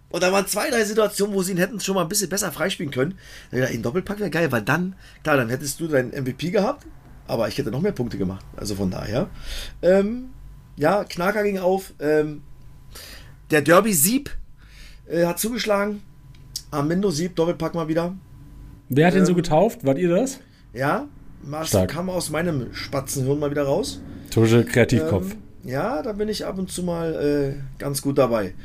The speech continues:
Speaker 1: Und ansonsten, Oliver Hüsing hat trotzdem im null zwei hundertelf Punkte gemacht, glaub ich.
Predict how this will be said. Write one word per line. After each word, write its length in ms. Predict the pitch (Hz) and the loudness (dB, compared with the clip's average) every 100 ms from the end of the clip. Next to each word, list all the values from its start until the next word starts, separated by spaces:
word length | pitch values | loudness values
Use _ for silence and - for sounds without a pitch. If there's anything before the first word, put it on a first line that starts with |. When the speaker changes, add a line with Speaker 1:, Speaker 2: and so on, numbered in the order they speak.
| - - | -16 -6
Speaker 1:
Und 100 | 151 | 4
ansonsten, 800 | 175 147 180 233 - 196 214 269 - - | 4 6 4 4 0 2 -2 -4 -10 0
Oliver 360 | 156 208 147 | 0 4 2
Hüsing 460 | 127 226 147 131 135 | 4 0 2 0 0
hat 140 | 127 - | -6 -8
trotzdem 540 | - 175 - - 156 | 2 2 2 -2 -2
im 100 | 135 | 0
null 260 | 139 185 247 | 2 2 0
zwei 420 | - - 123 160 | -4 -2 0 0
hundertelf 760 | 139 151 233 247 240 - 160 170 | 0 0 0 -4 -10 -4 -2 -2
Punkte 280 | - 285 285 | -6 -2 0
gemacht, 280 | 117 107 - | -2 -4 -4
glaub 220 | 101 98 | -4 -4
ich. 180 | - | -8